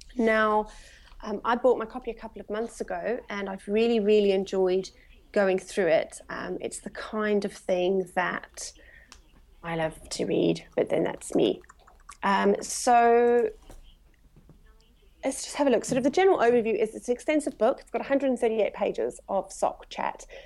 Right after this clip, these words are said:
um, and it's quite detailed technical sock chat. It's really for people who like the engineering of socks and want to know about how things are put together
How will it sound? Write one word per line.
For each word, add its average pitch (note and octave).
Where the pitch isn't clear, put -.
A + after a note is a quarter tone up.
um, G3
and G#3+
it's A#3
quite -
detailed A3+
technical G#3+
sock -
chat. -
It's -
really C4+
for A#3+
people A#3
who A#3
like G3
the A3+
engineering B3
of B3
socks -
and G3+
want G3+
to -
know A3
about G#3+
how A3
things G#3+
are G#3
put -
together A#3